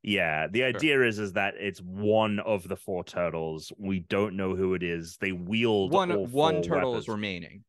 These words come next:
Speaker 1: Yeah.
Speaker 2: All of the turtles but one are dead.
Speaker 1: Yeah.
Speaker 2: Including Splinter.
Speaker 1: Right.
Speaker 2: All gone.
Speaker 1: Not a turtle, but yes.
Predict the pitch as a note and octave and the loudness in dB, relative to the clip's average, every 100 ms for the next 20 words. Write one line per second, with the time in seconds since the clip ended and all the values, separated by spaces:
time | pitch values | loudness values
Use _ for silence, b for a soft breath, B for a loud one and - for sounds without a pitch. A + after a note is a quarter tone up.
0 | _ - G2+ D#3+ G#3+ F3+ F3 - D3 B2 | _ -2 2 4 4 2 -4 -6 -6 -8
1 | - A#2 G#2 G#2 F#2+ F2+ - - - _ | -6 -6 -4 -4 -4 -8 -10 -12 -16 _
2 | _ _ _ D#2+ - D3 D3+ E3 C3+ A#2+ | _ _ _ -10 -6 -6 -4 -4 -4 -6
3 | - G#2 F2+ - - _ _ _ _ _ | -10 -14 -14 -20 -20 _ _ _ _ _
4 | _ _ _ _ - F#2+ G2 D#2+ A#2 B2+ | _ _ _ _ -14 -4 -2 -2 -2 -4
5 | A2 G2 A#2 G#2+ A2 F#2 F2 D#2+ E2 D#2 | -2 0 0 0 0 0 0 -4 -6 -8
6 | C2+ - | -12 -16